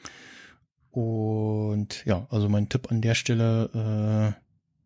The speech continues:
wer jetzt über F eins T V Formel eins gucken will und da jetzt Neukunde ist, äh, klickt euch irgendwie ein V P N und kauft das dann über die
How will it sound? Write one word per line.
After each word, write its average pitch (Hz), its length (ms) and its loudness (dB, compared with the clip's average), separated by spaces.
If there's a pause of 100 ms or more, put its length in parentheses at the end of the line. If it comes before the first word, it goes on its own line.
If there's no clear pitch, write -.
(140)
wer 110 220 0
jetzt - 440 -4
über 107 400 0
F - 100 -6
eins 120 200 -2
T 127 120 0
V 113 400 0 (1300)
Formel 131 260 4
eins 156 160 2
gucken 170 240 2
will 151 280 6 (180)
und 139 380 -2 (180)
da 123 440 2
jetzt - 300 -8 (160)
Neukunde 123 500 0
ist, 123 360 -4
äh, 117 300 -4
klickt 127 280 -4
euch 120 120 -2
irgendwie 117 280 -2
ein 113 60 -4
V 113 180 -4
P 127 160 0
N 165 640 2
und - 480 -2
kauft 120 320 -2
das 120 180 -2
dann 113 1120 0
über 110 680 -2 (100)
die 107 680 -4